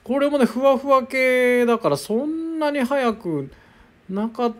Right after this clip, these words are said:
たような気もしないでもないですけど、バイクよりは速かったかな。移動するのにはほんとね、手軽でちょうどいいんですけどね。で、レーザーも凶-、もう凶悪なんですけど。いや、いかんせん近距離はね、ちょっ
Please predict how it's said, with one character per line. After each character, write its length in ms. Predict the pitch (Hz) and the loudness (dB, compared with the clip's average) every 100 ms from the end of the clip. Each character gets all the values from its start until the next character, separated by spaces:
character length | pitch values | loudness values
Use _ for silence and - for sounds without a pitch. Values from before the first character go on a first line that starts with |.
| - | -6
た 160 | - 214 | 2 6
よ 160 | 202 185 | 6 4
う 40 | |
な 140 | 170 | -2
気 200 | - - | -6 -4
も 140 | 196 190 | -2 -2
し 240 | - 202 | -4 -4
な 200 | 208 233 | -2 -2
い 80 | 247 | 0
で 100 | 226 | 0
も 160 | 196 170 | 0 -2
な 220 | 175 190 | 0 0
い 120 | 202 | 0
で 140 | 196 | 0
す 160 | 185 - | -2 -4
け 160 | 180 170 | -6 -2
ど、 160 | 175 | -2
バ 280 | 143 151 202 | 0 2 2
イ 100 | 247 | 0
ク 140 | - | -2
よ 60 | 320 | 2
り 60 | 294 | 4
は 80 | 180 | 6
速 160 | 175 | 6
か 80 | 151 | 4
っ 100 | 117 | 0
た 100 | 113 | -6
か 120 | 98 | -6
な。 320 | 117 156 170 - _ _ _ - - - - _ | -2 -2 -4 -10 _ _ _ -20 -20 -20 -20 _
移 160 | 196 233 | -4 0
動 180 | 311 330 | 2 2
す 140 | 370 | 2
る 80 | 359 | 2
の 60 | 262 | 4
に 60 | |
は 60 | 160 | 4
ほ 60 | |
ん 60 | 160 | 2
と 100 | 165 | 0
ね、 120 | 165 | -2
手 160 | 160 175 | 0 0
軽 240 | 175 170 | 2 2
で 120 | 165 | 0
ち 100 | 160 | -2
ょ 140 | 170 156 | 0 2
う 20 | |
ど 100 | 156 | 2
い 40 | |
い 20 | 131 | 2
ん 40 | |
で 40 | |
す 80 | 104 | -4
け 80 | 104 | -8
ど 100 | 98 | -8
ね。 280 | 113 135 117 | -8 -8 -10
で、 100 | 147 | -2
レ 260 | 165 285 302 | 2 2 2
ー 20 | |
ザ 120 | 226 | 2
ー 20 | |
も 100 | 131 | 0
凶-、 560 | 120 185 196 208 202 180 | -2 2 4 4 4 2
も 280 | 160 143 120 | -2 -4 -4
う 40 | |
凶 240 | 120 185 185 | -4 -4 -4
悪 200 | 180 180 | -4 -6
な 120 | 165 | -4
ん 60 | |
で 80 | 101 | -6
す 120 | - | -10
け 100 | - | -12
ど。 200 | 87 90 - - - - - _ _ _ | -12 -12 -16 -20 -20 -20 -20 _ _ _
い 60 | 190 | 0
や、 80 | 220 | 2
い 160 | 214 | 2
か 160 | 208 269 | 2 2
ん 80 | 254 | 2
せ 80 | 262 | 2
ん 80 | |
近 340 | 214 247 262 240 | 2 2 0 0
距 160 | 285 | 0
離 100 | 285 | 4
は 80 | 262 | 4
ね、 120 | 247 | 4
ち 80 | 233 | 2
ょ 60 | |
っ 40 | 233 | 0